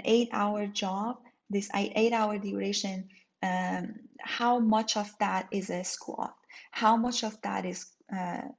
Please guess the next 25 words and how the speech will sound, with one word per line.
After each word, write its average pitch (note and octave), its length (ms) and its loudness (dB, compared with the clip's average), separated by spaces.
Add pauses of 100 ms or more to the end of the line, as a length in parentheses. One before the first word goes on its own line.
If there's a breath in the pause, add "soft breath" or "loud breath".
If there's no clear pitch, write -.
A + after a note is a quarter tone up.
(400)
climbing G#3 560 -2 (120)
a F3+ 320 -2 (180)
step - 380 -2
tool, - 280 -10 (260 loud breath)
how A3 200 6
much A#3 280 2
of G#3+ 220 -4
that F#3 320 -2
is F#3+ 220 -4
walking, F#3 600 -6 (420 soft breath)
how G#3 140 6
much G#3+ 160 6
of G#3 140 2
that G3 160 4
is F#3 180 -2
walking G#3 500 2
while F#3 300 2
carrying F#3+ 520 -4
an F3+ 120 -2
object, - 460 -4 (300 loud breath)
and G#3+ 240 4
all C4 280 6
of B3+ 140 -6 (100)
those, G#3+ 420 -4
uh, F#3+ 440 -2